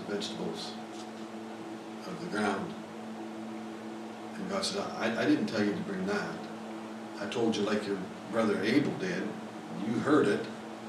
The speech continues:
I told you you have to bring a, a, a, a lamb from the flock, because a, a, a life has to be shed. A blood has to be shed to cover your sins. That is a mediator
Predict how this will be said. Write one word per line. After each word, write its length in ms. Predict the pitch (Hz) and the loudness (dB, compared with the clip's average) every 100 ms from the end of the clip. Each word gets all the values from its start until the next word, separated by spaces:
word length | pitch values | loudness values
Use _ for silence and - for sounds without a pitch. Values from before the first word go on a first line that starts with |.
| - - - - | -8 -8 -8 -6
I 60 | - | -6
told 280 | - 117 123 | 0 2 2
you 80 | 98 | 0
you 120 | 92 | 0
have 260 | 107 110 107 | 2 2 0
to 60 | |
bring 260 | 95 104 104 | -2 2 2
a, 300 | 98 - 95 | 0 -2 -4
a, 40 | |
a, 680 | - 95 90 95 92 - 104 | -4 -6 -6 -6 -6 -6 -4
a 20 | 95 | 0
lamb 260 | 104 104 | 4 4
from 180 | - 92 | 4 0
the 60 | 87 | -2
flock, 440 | - 113 107 - - - - - - - - - - - | 0 2 4 2 -4 -8 -8 -10 -10 -10 -10 -10 -8 -4
because 220 | 107 98 | 0 0
a, 40 | |
a, 680 | 92 - 101 101 - - 98 | -2 -6 -6 -6 -6 -4 0
a 20 | |
life 280 | 98 113 113 | 4 4 4
has 200 | 107 - | 2 2
to 80 | 95 | 0
be 160 | 87 | -2
shed. 400 | - - 101 92 - - - - - - - 95 | 0 2 2 0 -2 -6 -8 -10 -10 -10 -8 -6
A 60 | 92 104 | -2 4
blood 240 | 117 120 | 6 6
has 220 | 104 95 | 2 0
to 80 | 90 | -2
be 160 | 87 95 | -4 0
shed 400 | - 110 104 - - - - - - - - - - - - - - - - | 2 2 2 0 -6 -8 -10 -10 -10 -10 -10 -10 -10 -10 -8 -8 -8 -8 -6
to 100 | 110 | -4
cover 260 | 117 110 107 | 0 4 4
your 220 | 98 95 | 4 2
sins. 640 | - 113 98 82 - - - - - - - - - - - | 2 2 2 0 -4 -4 -6 -10 -10 -8 -8 -8 -10 -8 0
That 240 | 107 104 - - | 2 2 -2 -4
is 120 | 107 98 | -2 0
a 40 | |
mediator 840 | 92 107 120 110 95 92 92 85 | 2 4 8 8 6 4 0 -2